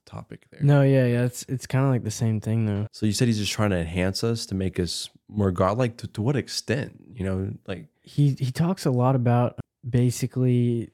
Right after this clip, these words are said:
Speaker 2: so when you're born, they take, like, the certain sperm and, and egg ce-,
Speaker 1: Mm-hmm.
Speaker 2: cells, and they can create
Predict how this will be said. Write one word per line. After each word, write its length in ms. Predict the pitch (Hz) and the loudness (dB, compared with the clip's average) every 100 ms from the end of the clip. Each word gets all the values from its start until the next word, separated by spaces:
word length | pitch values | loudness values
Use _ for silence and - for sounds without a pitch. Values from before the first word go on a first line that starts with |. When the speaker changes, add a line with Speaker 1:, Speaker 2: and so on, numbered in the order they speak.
| - | -18
Speaker 2:
so 800 | - - 123 117 117 110 110 101 _ _ | -12 -4 0 2 2 0 -2 -4 _ _
when 220 | - 123 120 | 0 4 4
you're 100 | 107 | 4
born, 720 | 104 120 127 127 127 123 - 127 | 4 6 8 6 6 2 -2 -4
they 220 | 117 110 | -2 -2
take, 340 | - 123 110 | 0 -2 0
like, 160 | 113 101 | -2 -2
the 100 | 107 | -6
certain 480 | - 120 113 110 104 | -2 -2 0 0 -2
sperm 520 | - 117 110 110 110 | -2 0 2 4 2
and, 280 | 104 101 - | 0 -2 -2
and 200 | 107 - | -2 0
egg 280 | 110 110 | 0 0
ce-, 120 | 113 - | -2 0
Speaker 1:
Mm-hmm. 280 | 98 104 120 | 2 0 -6
Speaker 2:
cells, 640 | - - 120 113 113 117 | -4 2 4 4 2 0
and 240 | 120 123 113 | -2 0 2
they 80 | 110 | 0
can 220 | - 110 | 0 -2
create 560 | - 110 107 104 110 | -2 -2 0 0 -2